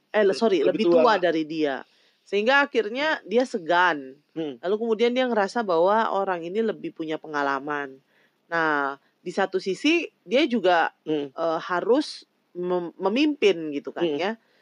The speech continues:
Speaker 1: Nah, sedangkan mungkin kalau yang lebih tua tuh kadang-kadang lebih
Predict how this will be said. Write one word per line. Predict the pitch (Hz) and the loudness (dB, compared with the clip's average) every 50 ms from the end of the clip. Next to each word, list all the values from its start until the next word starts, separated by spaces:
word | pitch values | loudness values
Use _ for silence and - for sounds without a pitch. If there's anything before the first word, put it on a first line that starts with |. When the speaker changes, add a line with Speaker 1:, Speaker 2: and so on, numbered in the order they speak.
| _ _ _ _ _ | _ _ _ _ _
Speaker 1:
Nah, | - 156 156 | -12 -12 -10
sedangkan | - 175 170 170 170 - 277 302 | -6 -2 -2 0 0 0 0 2
mungkin | 294 277 269 262 311 359 359 359 359 - _ _ _ _ | 0 0 0 0 0 0 0 -2 -6 -10 _ _ _ _
kalau | - 208 190 185 185 180 - | -2 0 2 4 4 4 4
yang | 175 208 190 | 2 0 0
lebih | 196 202 185 196 - | 0 -2 -2 -4 -4
tua | - 220 247 262 269 | -2 0 0 0 0
tuh | - | 0
kadang-kadang | 359 - 269 233 226 220 226 226 226 294 320 339 - | -2 0 0 0 0 0 0 0 0 0 -2 -4 -4
lebih | - - 220 196 185 220 214 196 | -2 0 0 0 0 -4 -6 -6